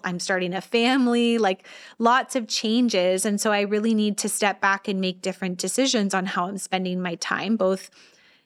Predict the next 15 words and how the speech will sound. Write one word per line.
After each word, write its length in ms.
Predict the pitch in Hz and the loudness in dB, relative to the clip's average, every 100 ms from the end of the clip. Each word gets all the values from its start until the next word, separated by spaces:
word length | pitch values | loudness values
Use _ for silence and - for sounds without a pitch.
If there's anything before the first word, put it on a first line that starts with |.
| _ 220 | _ 0
inside 720 | 214 208 226 202 202 196 - _ | 2 0 2 2 0 -4 -12 _
and 100 | 208 | 0
outside 360 | 214 214 196 196 | 0 0 -2 -2
of 100 | 190 | -6
work. 400 | - - - - _ _ _ _ _ _ _ _ _ - | -6 -6 -8 -18 _ _ _ _ _ _ _ _ _ 0
And, 200 | 247 - | 0 2
and 120 | 233 | 0
I 80 | 240 | 2
don't 200 | 254 269 | 0 0
think 180 | 359 349 | -2 0
that 140 | 294 226 | 0 0
necessarily 640 | 220 226 214 220 208 202 | -4 -4 -2 0 0 2
means 300 | 202 208 202 | 2 2 2
that 220 | 214 - | -2 -4
some, 240 | - 202 | -4 -2